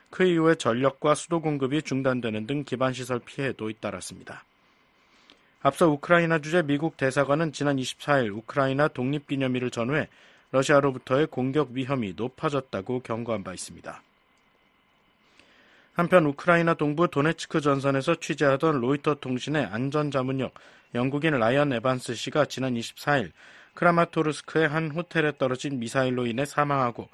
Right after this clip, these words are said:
기자 두 명이 부상했다고 로이터 측이 어제 밝혔습니다. 이와 관련해 볼로디미르 젤렌스키 우크라이나 대통령은 어제 방송 연설에서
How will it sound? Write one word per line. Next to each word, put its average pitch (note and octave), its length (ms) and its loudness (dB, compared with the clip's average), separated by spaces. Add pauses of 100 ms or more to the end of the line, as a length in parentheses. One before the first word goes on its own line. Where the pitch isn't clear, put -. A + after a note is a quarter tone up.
(340)
기자 C3 260 0
두 B2 220 -6
명이 C3 260 -2
부상했다고 B2+ 760 -4
로이터 B2 420 -4
측이 B2+ 240 -8
어제 A2+ 200 -4
밝혔습니다. G#2+ 720 -10 (920)
이와 C#3+ 200 4
관련해 D3 320 4
볼로디미르 D3 580 2
젤렌스키 C3+ 580 -2
우크라이나 C#3 600 2
대통령은 B2+ 600 -2
어제 A#2+ 220 0
방송 B2+ 460 -4
연설에서 A#2 540 -4